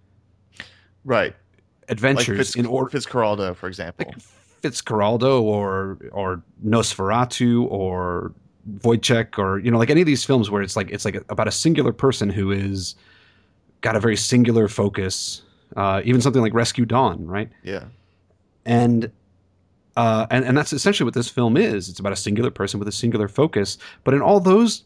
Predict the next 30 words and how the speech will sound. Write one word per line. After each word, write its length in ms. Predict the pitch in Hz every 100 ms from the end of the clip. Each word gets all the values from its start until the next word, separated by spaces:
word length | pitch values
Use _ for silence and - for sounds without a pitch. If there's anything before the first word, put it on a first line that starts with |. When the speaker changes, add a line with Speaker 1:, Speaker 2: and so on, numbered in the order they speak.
| _
Speaker 2:
films, 720 | - 90 80 95 127 - - _ _ _ _ _ _ _ _ _ _ _ _ -
I 220 | 127 143
completely 440 | 131 131 190 160 156
understood 640 | 123 120 - 143 117 104 - _ _ _ _ _ _ _ _
what 380 | 98 101 135 113
was 200 | 110 101
happening 400 | - 131 120 104
with 120 | 101
that 160 | 98 104
person. 380 | - 143 98 95 - -
Or 160 | - 151
in 60 |
the 60 | 127
case 220 | 123 117
of 60 | 113
something 220 | 107 104
like 160 | 101 92
Wojciech, 480 | 104 123 98 87
for 160 | - 87
instance, 420 | 87 - 90 98 - - _ - _ 57 104
just 260 | - 139 -
the 80 |
fact 340 | 98 - 110 -
that 80 | 107
he, 200 | - 104
he's 340 | 98 107 92 87
going 420 | 107 95 90 90
mad 480 | 101 147 98 78 - 123
Speaker 1:
Mm-hmm. 260 | 101 104 104 101 _
Speaker 2:
is, 540 | 107 101 92 92 87